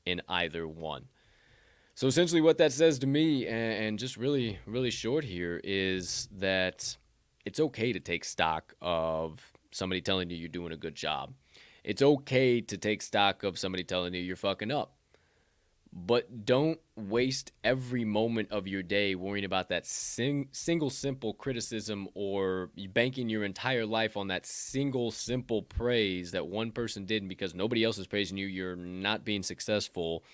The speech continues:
or because all the people in the world are criticizing you, you aren't successful. Maybe you just have a boatload of haters. Either way, getting bogged down on either side of the spectrum is a weakness.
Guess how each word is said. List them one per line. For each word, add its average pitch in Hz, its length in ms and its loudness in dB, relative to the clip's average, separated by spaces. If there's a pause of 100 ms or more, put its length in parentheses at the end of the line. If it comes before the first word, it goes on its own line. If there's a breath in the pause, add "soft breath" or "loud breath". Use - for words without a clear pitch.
(200 loud breath)
or 95 280 -2
because 98 560 -2 (380 loud breath)
all 123 260 8
the 110 60 -4
people 120 260 0
in 113 60 0
the 110 80 0
world 117 240 4
are 101 40 0
criticizing 95 560 -2
you, 95 100 -2
you 95 240 -4
aren't 104 340 -6
successful. 101 720 -2
Maybe 92 220 -2
you 90 40 -6
just 92 160 -4
have 98 140 0
a 90 60 -2
boatload 95 560 -2
of 85 80 -4
haters. 101 420 -2
Either 139 260 2
way, 113 580 2 (520 soft breath)
getting 131 320 -4
bogged 113 360 0
down 113 260 -2
on 95 120 -4
either 98 200 -4
side 104 260 -2
of 90 60 -2
the 85 80 -6
spectrum 90 720 -4 (280)
is 90 160 -4
a 90 80 -2
weakness. 85 600 -6